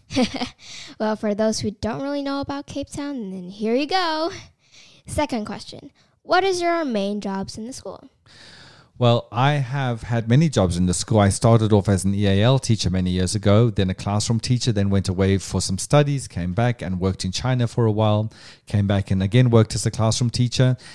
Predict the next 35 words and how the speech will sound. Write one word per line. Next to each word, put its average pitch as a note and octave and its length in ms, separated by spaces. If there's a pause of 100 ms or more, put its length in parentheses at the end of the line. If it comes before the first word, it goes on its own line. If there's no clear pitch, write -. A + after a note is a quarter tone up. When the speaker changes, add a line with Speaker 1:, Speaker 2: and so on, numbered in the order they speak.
(200)
Speaker 2:
And A2 160
I, B2+ 220
uh, B2 180
form, B2 500
uh, A2 280
part B2 340
of A2+ 160
a A#2 60
team G#2 580
called G2+ 300
the G#2 140
Assistant - 440
Heads. G#2+ 500
Myself, F#2 600
Mister F#2 240
Gamble, F#2 580 (380)
and F#2+ 240
Miss F2 120
Smith - 520 (340)
are G2 220
in F#2+ 480
our, F#2+ 480
uh, F#2+ 320
form G2 840
the G2+ 280
Assistant - 400
Head, F#2 500 (420)
uh, F#2+ 180
grouping. G#2+ 420
Now, G2+ 160
what A2+ 180
we D3 220
do B2+ 180
is, F#2+ 300
um, G2 340